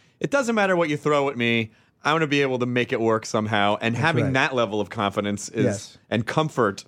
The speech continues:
Speaker 2: No, I think that's what you see when you mention, like, Louis C K and something that, you know, it's, it, it, what he's done in recent years is s-, th-, just decide to throw up over on everybody.
Speaker 1: Yeah.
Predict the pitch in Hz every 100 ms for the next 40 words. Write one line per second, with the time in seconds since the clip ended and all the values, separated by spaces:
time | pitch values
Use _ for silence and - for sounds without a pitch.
0 | - 175 165 170 233 233 208 - 175 170
1 | 151 185 175 156 160 160 156 151 147 135
2 | 131 139 139 127 - 139 156 131 117 113
3 | 117 104 113 110 120 - - 139 113 107
4 | 104 _ _ _ _ 160 127 - - _
5 | _ _ _ _ _ _ _ _ _ _
6 | _ _ 139 135 - 147 143 - 123 131
7 | 156 151 139 117 107 139 151 165 120 117
8 | - 139 127 120 135 131 113 110 143 147
9 | 110 101 - - 117 - - - - -
10 | _ - - - 139 - 135 - 131 123
11 | 110 - - 135 123 123 127 120 104 101
12 | - 113 110 107 104 92 101 92 98 -
13 | 117 107